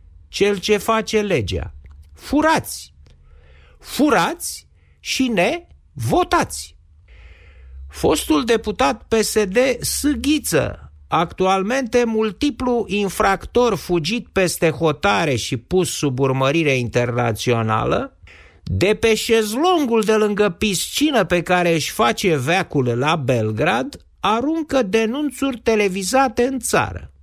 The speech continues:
Cum ar da cu pietricele în apă. A mai zis despre Kövesi acum un an că i-ar fi cerut să plătească el, Ghiță, aducerea în țară a lui Nicolae Popa, fugarul F N I.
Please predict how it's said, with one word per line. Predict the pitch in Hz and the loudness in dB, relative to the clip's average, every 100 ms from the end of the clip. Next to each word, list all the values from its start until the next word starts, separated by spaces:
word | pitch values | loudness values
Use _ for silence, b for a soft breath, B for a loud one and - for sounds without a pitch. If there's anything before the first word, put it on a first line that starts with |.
| - - | -20 -14
Cum | - 311 294 | 0 2 2
ar | 247 214 | 0 0
da | 240 285 | -2 -2
cu | 277 | -2
pietricele | 220 262 247 247 - 277 262 | -2 -2 -2 -4 -2 0 2
în | 247 240 | 2 2
apă. | 226 120 - - - - - - b b b b | 0 0 -6 -14 -16 -20 -20 -20 b b b b
A | - | -2
mai | 202 131 190 | 0 2 0
zis | 247 330 277 | 2 0 2
despre | 277 - 226 185 | 0 0 0 0
Kövesi | - 208 160 151 - 156 147 | 2 2 2 0 0 -4 0
acum | 151 143 156 151 | -2 0 -2 0
un | 147 139 | 0 0
an | 156 143 123 - | 0 0 -4 -4
că | - 147 | 2 2
i-ar | 147 143 | 4 0
fi | 120 - | -2 -4
cerut | 127 - 143 139 147 | -4 0 0 0 -4
să | - 147 | -2 -2
plătească | 139 143 139 170 175 156 - 151 | 0 0 0 2 0 0 -2 -2
el, | 135 196 196 104 - _ - 104 | 2 2 0 -2 -10 _ -12 -6
Ghiță, | 120 214 - 123 107 - | -2 -2 -2 -2 -2 -2
aducerea | 117 117 127 160 135 127 123 | -2 0 0 0 0 0 0
în | 107 | -2
țară | - 156 139 120 104 b b b | 0 2 2 -2 -4 b b b
a | - | -2
lui | 117 120 | 0 0
Nicolae | 120 110 131 139 123 | -2 0 0 2 0
Popa, | 92 143 117 101 90 | 0 0 0 -2 -2
fugarul | - 104 101 120 104 101 | -2 -2 0 0 0 -2
F | 87 | -2
N | 107 | -2
I. | 104 92 76 | -2 -4 -6